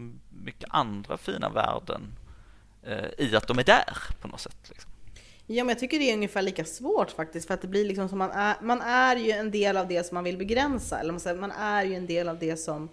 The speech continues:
Speaker 2: kanske skulle, s-, som man, om man börjar prata om, om att man skulle begränsa till exempel då vad man skulle få för uttrycka som ungdomsparti liksom i ett land, då, då börjar man också prata om vad man kanske skulle begränsa som att få uttrycka sig i stort.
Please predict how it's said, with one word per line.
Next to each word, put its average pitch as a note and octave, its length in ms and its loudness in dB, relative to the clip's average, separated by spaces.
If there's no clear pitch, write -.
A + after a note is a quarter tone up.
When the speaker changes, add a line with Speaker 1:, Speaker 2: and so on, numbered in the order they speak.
Speaker 2:
kanske G3+ 240 0
skulle, - 300 2
s-, - 320 -8
som G3 180 0
man, F3+ 160 -2
om A#3 160 2
man A3 120 2
börjar G#3 140 6
prata G3+ 280 4
om, F#3+ 140 0
om G3+ 200 2
att A3+ 120 2
man A3+ 80 2
skulle A3 280 2
begränsa F3 640 0
till - 140 -8
exempel D#3+ 400 -8
då D#3 100 -2
vad D#3 120 0
man D#3 80 -2
skulle E3 180 -8
få E3+ 120 -10
för - 100 -10
uttrycka D#3 720 -6
som - 160 -2
ungdomsparti D#3+ 920 0
liksom D#3 480 -6
i D#3+ 200 -2
ett D#3 200 -8
land, D#3 460 -4
då, G3 240 0
då F#3+ 120 0
börjar G#3 160 4
man A3 100 4
också G#3 160 -2
prata G3 260 2
om F3+ 80 0
vad E3+ 160 6
man E3+ 120 2
kanske F3 200 -2
skulle F#3 180 -2
begränsa E3 520 2
som D#3+ 440 -4
att F3+ 180 0
få G3+ 80 0
uttrycka F3+ 320 0
sig E3+ 120 -2
i F3 40 -2
stort. - 480 -2